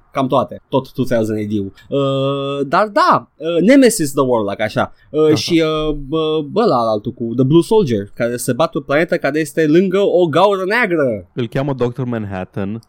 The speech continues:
Speaker 1: <laughs> No. Rogue Trooper, așa. Uh, deci Rebellion fac, uh, munca Domnului, aduc, uh, materiale vechi și le republică. That's always good. Și acum, uh, au luat Bitmap Brothers, care au făcut Z.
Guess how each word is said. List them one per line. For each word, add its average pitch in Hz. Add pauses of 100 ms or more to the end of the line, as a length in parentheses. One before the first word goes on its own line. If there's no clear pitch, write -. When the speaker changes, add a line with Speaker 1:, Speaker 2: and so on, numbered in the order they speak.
(140)
Speaker 1:
<laughs> 139 (760)
No. 113 (1040)
Rogue 202
Trooper, 123
așa. 98 (140)
Uh, 156
deci 196
Rebellion 220
fac, 330
uh, 226
munca 226
Domnului, 127
aduc, 135
uh, 151
materiale 131
vechi 123
și -
le 120
republică. 127
That's 151 (100)
always 233
good. 208
Și -
acum, 208
uh, 202 (220)
au 156
luat 143
Bitmap 185
Brothers, 180
care 143
au 139
făcut 143
Z. 127